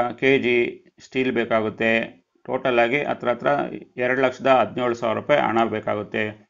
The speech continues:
ಅದೇ ರೀತಿಯಲ್ಲಿ ನೀವೇನಾದ್ರೂ ಒಂದು ಸಾವಿರ ಚದರ ಅಡಿ ಮನೆ ಕಟ್ಟಿದ್ರೆ ನಾಲ್ಕು ಸಾವಿರ ಕೆ ಜಿ ಸ್ಟೀಲ್ ಬೇಕಾಗುತ್ತೆ. ನಿಮ್ಗೆ ಎರಡು ಲಕ್ಷದ ಎಪ್ಪತ್ತೆರಡು ಸಾವಿರ ರೂಪಾಯಿ ಸ್ಟೀಲೇ ಬೇಕಾಗುತ್ತೆ.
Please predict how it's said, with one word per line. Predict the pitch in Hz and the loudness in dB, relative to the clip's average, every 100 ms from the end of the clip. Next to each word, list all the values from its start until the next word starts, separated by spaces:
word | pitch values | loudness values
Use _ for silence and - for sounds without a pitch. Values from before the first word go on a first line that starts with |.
| _ _ _ _ _ _ _ | _ _ _ _ _ _ _
ಅದೇ | 120 110 131 | -8 -2 0
ರೀತಿಯಲ್ಲಿ | 139 135 131 131 | 0 0 0 0
ನೀವೇನಾದ್ರೂ | 123 120 135 135 127 | 0 0 2 0 0
ಒಂದು | 120 139 156 | 0 0 0
ಸಾವಿರ | 160 143 139 135 | 4 6 6 4
ಚದರ | 135 120 123 | 0 0 0
ಅಡಿ | 120 | 2
ಮನೆ | 120 113 113 | 0 0 -2
ಕಟ್ಟಿದ್ರೆ | 113 101 101 127 190 180 | -2 -6 0 2 2 2
ನಾಲ್ಕು | 120 135 | 2 2
ಸಾವಿರ | 135 131 120 120 | 2 4 4 4
ಕೆ | 117 127 | 0 0
ಜಿ | 127 | 0
ಸ್ಟೀಲ್ | 120 - 123 117 | -2 -2 -2 0
ಬೇಕಾಗುತ್ತೆ. | 110 107 101 98 139 170 175 - _ - | -2 -2 -2 0 2 2 0 -12 _ -12
ನಿಮ್ಗೆ | 127 139 | -6 -2
ಎರಡು | 147 123 127 156 | 0 2 2 4
ಲಕ್ಷದ | 139 - | 2 2
ಎಪ್ಪತ್ತೆರಡು | 135 120 - 127 127 120 | 4 4 2 0 2 0
ಸಾವಿರ | - 117 | 0 0
ರೂಪಾಯಿ | 110 147 160 | 2 2 2
ಸ್ಟೀಲೇ | - - 139 139 | 0 0 4 4
ಬೇಕಾಗುತ್ತೆ. | 117 107 104 98 95 | 4 4 4 2 -4